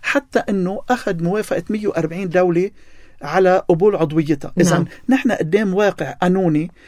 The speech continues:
Speaker 1: أنه هال مية وأربعين دولة مع شرعية الأمم المتحدة، أنتوا خلقتوا دولة إسرائيل، فأنتوا لازم تكونوا بالمواجهة ضبط هذه الدولة.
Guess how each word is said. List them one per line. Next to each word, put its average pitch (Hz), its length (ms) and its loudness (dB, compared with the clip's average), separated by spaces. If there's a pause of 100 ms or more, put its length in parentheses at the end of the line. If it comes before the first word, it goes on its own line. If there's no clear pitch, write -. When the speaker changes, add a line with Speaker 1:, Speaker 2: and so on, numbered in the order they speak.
(340)
Speaker 1:
أنه 180 280 0
هال 160 280 0
مية 254 160 2
وأربعين 196 420 -2
دولة 165 320 0
مع 202 180 -2
شرعية 208 400 -6
الأمم 185 200 -2
المتحدة، 170 680 -2 (360)
أنتوا 262 340 4
خلقتوا 214 380 0
دولة 175 360 2
إسرائيل، 190 440 -2 (200)
فأنتوا 196 800 2
لازم 190 600 4 (640)
تكونوا 233 400 4
بالمواجهة 202 880 4 (720)
ضبط 233 460 4
هذه 190 280 4
الدولة. 165 500 2